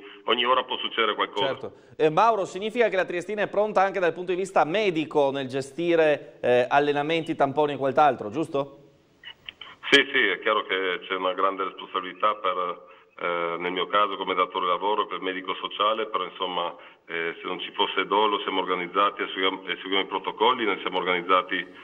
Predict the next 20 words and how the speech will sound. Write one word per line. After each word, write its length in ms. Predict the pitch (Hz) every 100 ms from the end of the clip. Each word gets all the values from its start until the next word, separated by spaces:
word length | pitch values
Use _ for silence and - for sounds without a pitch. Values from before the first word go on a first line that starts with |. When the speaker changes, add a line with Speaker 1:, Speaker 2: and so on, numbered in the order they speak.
| - _
Speaker 1:
per, 300 | 95 92 90
per 160 | 95 85
giocare. 400 | 92 98 90 85
È 40 |
chiaro 240 | - 107 104
che 140 | 98
queste 280 | 123 - 101
regole 300 | 104 104 104
restrittive, 600 | 101 - 98 - 110 98
come 200 | 95 98
dicevi 260 | 98 98
tu, 320 | 95 113 104 - - - -
sono 220 | - 104
già 340 | 117 120 110 -
difficili 840 | 104 - 113 - 110 104 107 104 98
da 100 | 98
applicare 460 | - 101 117 110
in 120 | 107
A, 300 | 110 123 135 -
chiaramente, 960 | 107 98 101 107 113 110 - - -